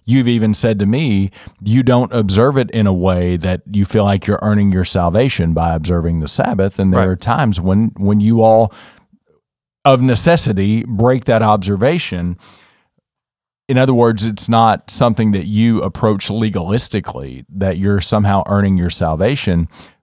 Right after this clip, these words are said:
Speaker 1: but under the grace of God through Jesus Christ, you approach it in a way that this is,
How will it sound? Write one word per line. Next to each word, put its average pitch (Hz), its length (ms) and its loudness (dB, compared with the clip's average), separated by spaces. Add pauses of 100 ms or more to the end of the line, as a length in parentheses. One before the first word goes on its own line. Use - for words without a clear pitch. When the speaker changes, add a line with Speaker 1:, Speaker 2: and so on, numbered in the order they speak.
Speaker 1:
but 104 420 0 (640)
under 175 220 2
the 117 100 -2
grace 90 340 -4
of 82 100 -8
God 85 300 -2
through 87 200 -2
Jesus 80 420 -6
Christ, 85 480 -4
you 110 160 2
approach 101 480 0
it 98 200 0 (420)
in 110 120 0
a 104 60 2
way 101 280 2
that 90 220 -4
this 139 260 -2
is, 98 240 -4